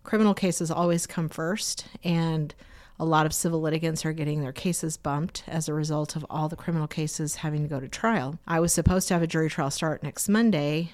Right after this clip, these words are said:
but it's been continued. But as a result of that, I have four days on my docket that nothing is scheduled because everything got moved.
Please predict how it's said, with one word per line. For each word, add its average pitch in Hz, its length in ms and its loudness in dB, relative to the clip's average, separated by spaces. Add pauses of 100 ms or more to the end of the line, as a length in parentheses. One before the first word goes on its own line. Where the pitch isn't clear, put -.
(120)
but 156 280 -2
it's 156 240 -6
been 139 260 -6
continued. 147 880 0
But 160 160 -2
as 160 260 -4
a 151 40 -4
result 175 420 -2
of 160 120 -4
that, 131 360 -6 (180)
I 170 100 -2
have 147 420 -4
four 160 240 -4
days 151 240 -4
on 147 100 -6
my 131 160 -8
docket 131 480 -10
that 135 240 -8
nothing 147 360 -4
is 139 100 -10
scheduled 139 500 -6
because 135 680 -6
everything 156 380 -6
got - 160 -10
moved. 143 400 -12